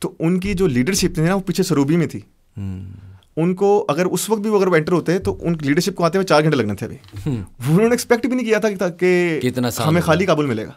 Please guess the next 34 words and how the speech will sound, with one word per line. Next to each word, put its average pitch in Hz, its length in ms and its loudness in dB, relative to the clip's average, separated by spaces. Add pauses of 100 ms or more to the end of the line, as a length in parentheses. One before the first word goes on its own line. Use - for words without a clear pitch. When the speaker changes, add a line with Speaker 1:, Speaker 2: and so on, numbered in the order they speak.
Speaker 2:
हम्म। 90 460 -8 (440)
Speaker 1:
तो 117 380 2
बस 117 380 -2
वही 147 220 0
हुआ, 165 180 0
उनको 160 280 0
एक 127 120 -2
खाली 143 240 0
काबुल 135 240 2
मिला 135 300 2
and 110 220 -2
they 104 100 -2
took 110 200 -6
over। 180 180 -2 (240)
Speaker 2:
वैसे 95 340 -8 (320)
ये 139 540 0
in 135 80 2
itself 147 360 0 (400)
काफ़ी, 120 540 -2
आ, 101 420 -4
फैसिनेटिंग 143 580 -2
हो 127 120 0
गया, 151 140 0
लेकिन 143 460 -4
मैं 127 420 -2 (580)
आखिरी 156 420 2 (160)
चैप्टर 156 340 0
पे 147 140 0
अब 131 60 -2
चलते 127 300 -4
हैं, 127 80 -4
Speaker 1:
हम्म। 123 420 -14
Speaker 2:
जो 120 120 -8
था 135 480 0